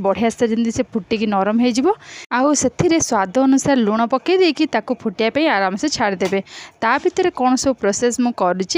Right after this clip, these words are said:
ଆପଣମାନେ ଭିଡ଼ିଓଟି ଲାଷ୍ଟ ପର୍ଯ୍ୟନ୍ତ ଦେଖନ୍ତୁ, ଜାଣିପାରିବେ। ଏବେ ତାକୁ ସିଏ ଫୁଟୁଥାଉ ସେପଟେ, ଆମେ କ'ଣ କରିବା ନା,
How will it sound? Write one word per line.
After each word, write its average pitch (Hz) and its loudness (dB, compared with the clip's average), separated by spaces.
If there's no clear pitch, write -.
ଆପଣମାନେ 202 -2
ଭିଡ଼ିଓଟି 226 0
ଲାଷ୍ଟ 233 0
ପର୍ଯ୍ୟନ୍ତ 254 0
ଦେଖନ୍ତୁ, 240 -2
ଜାଣିପାରିବେ। 196 0
ଏବେ 196 -6
ତାକୁ 226 0
ସିଏ 247 0
ଫୁଟୁଥାଉ 294 0
ସେପଟେ, 330 0
ଆମେ 214 2
କ'ଣ 302 0
କରିବା 277 2
ନା, 359 2